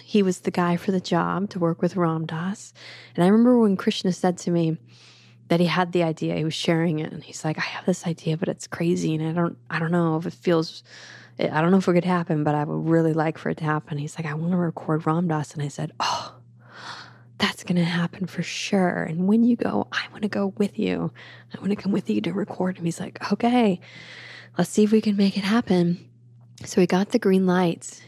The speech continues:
and the green light to come to Maui. And then he worked it out perfectly so that I could join him. My schedule that summer was really busy. I was, um, teaching at lots of different festivals. I'd been at Bonnaroo.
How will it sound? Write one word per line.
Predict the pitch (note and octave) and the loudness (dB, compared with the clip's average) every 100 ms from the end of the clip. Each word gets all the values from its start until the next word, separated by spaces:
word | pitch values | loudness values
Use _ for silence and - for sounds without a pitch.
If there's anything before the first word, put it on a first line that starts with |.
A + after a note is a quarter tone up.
| - | -6
and | - E3+ F3 | 0 2 4
the | F#3 | 4
green | G3+ A3 | 4 4
light | G3+ F3+ | 2 0
to | F#3+ | -2
come | F#3+ F#3 | 2 4
to | |
Maui. | F#3+ E3+ D#3 D3+ E3 C4 - - - - - - | 4 4 0 -2 0 -2 -2 -20 -20 -20 -20 -4
And | - F3+ | 2 6
then | F#3+ | 6
he | |
worked | G3 G#3 G#3 | 6 4 2
it | G3 | 0
out | F#3+ | 0
perfectly | - G#3+ G#3 G#3+ - F#3 F3+ F3+ - - - - | 2 2 4 2 2 2 2 0 -4 -16 -20 -20
so | - F#3+ F3+ | 2 4 6
that | F3+ | 4
I | F3 | 2
could | - G3 | 0 0
join | - E3+ E3 | 2 4 4
him. | D#3+ | 4
My | E3 | 2
schedule | E3 - F3+ F3+ F3+ | 0 0 0 2 0
that | F3 - | 0 0
summer | F3+ E3+ E3+ | -2 2 2
was | E3 F3+ | 2 2
really | F3+ F#3 | 2 2
busy. | F#3 F3 - E3 D#3+ | 2 0 0 0 0
I | D#3+ | 2
was, | E3 E3+ - - - - - | 0 0 -4 -18 -20 -20 -6
um, | D#3+ D#3+ D#3+ D#3 | -4 -2 -2 0
teaching | G3+ - F#3 | -2 0 0
at | E3+ | 2
lots | F3 - | 0 0
of | F3 | 0
different | E3+ E3+ E3+ | 0 -2 -2
festivals. | E3+ - - E3+ D#3+ E3 | -2 -4 -6 -2 0 2
I'd | E3+ | 2
been | F3+ F3+ | 4 2
at | E3+ | 0
Bonnaroo. | D#3+ E3 E3+ E3 D#3+ D#3+ | 0 0 2 4 2 0